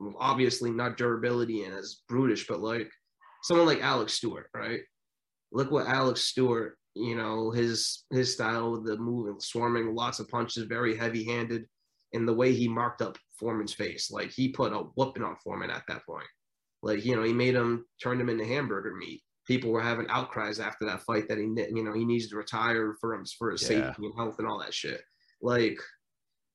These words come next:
Speaker 1: he's gonna, he would have to go through some stuff to get through young George, man. Like, young George isn't, this isn't like Mike Tyson, who's short and would be able to be pushed around and all that. Like, he's fighting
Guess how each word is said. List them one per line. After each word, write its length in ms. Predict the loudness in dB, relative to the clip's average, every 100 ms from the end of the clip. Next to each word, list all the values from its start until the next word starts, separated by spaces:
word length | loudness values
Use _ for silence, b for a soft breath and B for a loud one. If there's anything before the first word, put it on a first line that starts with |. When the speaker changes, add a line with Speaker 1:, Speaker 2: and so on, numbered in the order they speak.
| _ _
Speaker 1:
he's 200 | 0 2
gonna, 200 | 4 4 8
he 100 | 8
would 80 | 6
have 120 | 2
to 80 | 2
go 200 | 4 4
through 160 | 0
some 180 | -4 -6
stuff 260 | -4 -6 -4
to 80 |
get 200 | -4 -2
through 120 | -2 -2
young 280 | -2 -2 -2
George, 360 | -4 -4 -10 -12
man. 240 | -12 -10
Like, 320 | -8 -8 -10 _ _ _ _ _ _ _ _ _ _ _ _ _
young 280 | 2 4 6
George 380 | 6 6 6 6
isn't, 220 | 2 2
this 160 | 0 0
isn't 280 | 0 0 0
like 140 | -2
Mike 260 | -2 -4 -2
Tyson, 380 | 0 0 -2
who's 200 | -4 -4
short 380 | -2 0 0 0
and 180 | -4 -6
would 120 | -4
be 140 | 0 0
able 180 | 2 0
to 60 |
be 120 | -4
pushed 300 | -4 -2 -2
around 320 | -4 -4 -2 -2
and 80 |
all 160 | -6 -4
that. 220 | -4 -4
Like, 140 | -6 -10
he's 140 | -10 -2
fighting 460 | 0 2 0 -4